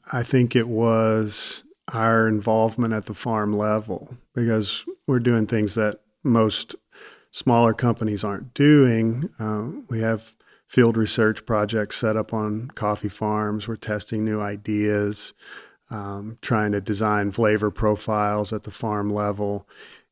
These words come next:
And, and we work with very innovative farmers to accomplish that. Um, and I think that's unusual. However, what you find out over time is that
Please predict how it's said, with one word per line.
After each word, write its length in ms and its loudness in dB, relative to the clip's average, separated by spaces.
And, 360 2
and 120 2
we 120 6
work 280 6
with 100 2
very 260 2
innovative 420 0
farmers 640 -2
to 160 -4
accomplish 680 -2
that. 480 -4
Um, 440 -2
and 120 4
I 80 4
think 180 6
that's 240 2
unusual. 800 -2
However, 800 4
what 100 -4
you 80 -4
find 300 4
out 200 6
over 160 2
time 320 2
is 120 -2
that 180 -4